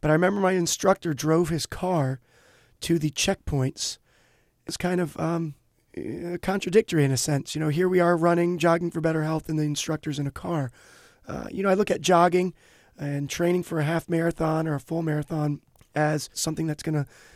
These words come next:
lead you on through life, and I think I'm a good example of that. Uh, I try to get out and run every day on campus and through town. Uh, the students see me. Uh, I see them when they're running. You know, it's a quick thumbs up as you're out of breath or sweating.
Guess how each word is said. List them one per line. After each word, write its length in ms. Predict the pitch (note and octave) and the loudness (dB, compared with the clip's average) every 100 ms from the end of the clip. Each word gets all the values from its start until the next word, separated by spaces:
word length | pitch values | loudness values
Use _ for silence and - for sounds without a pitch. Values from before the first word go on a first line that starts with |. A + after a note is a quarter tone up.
| _ | _
lead 200 | D3+ E3 | 2 2
you 100 | D#3+ | 4
on 140 | D#3 D#3 | 2 2
through 180 | - C#3+ | 0 0
life, 300 | C#3+ F3 - | 0 -2 -2
and 100 | D3+ | -4
I 20 | |
think 180 | E3+ D#3 | -2 -4
I'm 100 | D3 | -4
a 80 | - _ - | -6 _ -6
good 140 | C3+ E3 | 2 2
example 460 | C#3 D3+ D#3 D#3+ | 4 0 0 -2
of 80 | E3 | -4
that. 240 | F3 F3 _ _ _ _ _ - | -2 -4 _ _ _ _ _ -8
Uh, 120 | C3+ | -4
I 80 | D3 | -4
try 200 | - E3 | -2 0
to 60 | |
get 120 | D3+ E3 | 4 4
out 140 | D#3 | 4
and 60 | D3+ | 2
run 160 | D#3+ | 2
every 180 | D#3 D#3+ | 2 0
day 120 | D#3 | 0
on 140 | D#3 D#3 | 0 -2
campus 500 | D#3+ D#3+ E3+ D#3+ - | -4 -2 -2 -2 -4
and 80 | |
through 140 | C3+ D#3 | -4 -4
town. 440 | D#3 D#3+ D#3+ D#3 - - - _ - | 0 0 2 0 -6 -20 -20 _ -4
Uh, 120 | C#3 | -2
the 100 | C3 | 0
students 400 | - F#3 E3 - | 2 2 2 2
see 180 | D#3+ D#3 | 2 4
me. 260 | D#3+ D#3 _ - - _ | 2 0 _ -20 -20 _
Uh, 240 | - C#3 C#3 | -8 -6 0
I 100 | D3+ | 2
see 240 | E3 - E3 | 2 4 6
them 240 | D#3 D#3+ | 6 6
when 80 | D3+ | 6
they're 180 | D#3 D#3+ | 6 6
running. 400 | E3 D#3+ E3 D3+ - - - | 4 2 0 -4 -14 -16 -2
You 120 | D3+ | 2
know, 120 | D3 | 2
it's 140 | D3+ | 2
a 60 | - | -4
quick 240 | - D3 - | -2 -2 2
thumbs 320 | E3+ D#3+ C#3+ | 4 4 4
up 200 | E3 - | 2 2
as 120 | D3 | -2
you're 100 | D3+ | 0
out 160 | D3+ D3+ | 0 -2
of 60 | |
breath 280 | C#3+ D#3+ E3 | 0 0 0
or 60 | D3+ | -2
sweating. 480 | - D#3 D#3+ E3 | 0 4 4 2